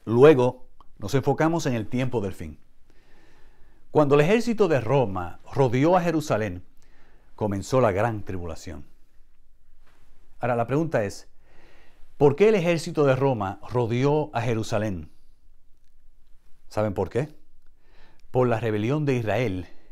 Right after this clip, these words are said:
en el año sesenta y seis después de Cristo.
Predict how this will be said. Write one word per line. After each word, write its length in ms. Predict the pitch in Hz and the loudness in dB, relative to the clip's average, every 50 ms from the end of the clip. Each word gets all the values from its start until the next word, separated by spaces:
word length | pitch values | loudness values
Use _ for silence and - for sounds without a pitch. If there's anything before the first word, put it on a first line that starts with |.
| - - - - - - - | -14 -14 -14 -14 -12 -8 -6
en 100 | 117 120 | -4 -2
el 120 | 117 117 | 0 0
año 300 | 127 147 151 143 139 135 | 0 0 0 0 -2 -2
sesenta 640 | - - 135 120 - 160 170 180 170 - - 147 | -4 -4 -4 -4 -2 -2 -2 -2 -2 -2 -2 -2
y 80 | 139 131 | -2 -2
seis 480 | - - - 131 101 95 - - - - - - - - - - - - - - | -2 -2 -2 0 0 -2 -6 -10 -16 -16 -18 -18 -18 -16 -14 -14 -14 -12 -12 -8
después 480 | - 98 98 87 - - 110 113 104 | -6 -4 -4 -4 -4 -2 -2 -2 -2
de 120 | 104 95 80 | -2 -4 -4
Cristo. 360 | 95 90 85 - - - | -6 -8 -8 -10 -12 -16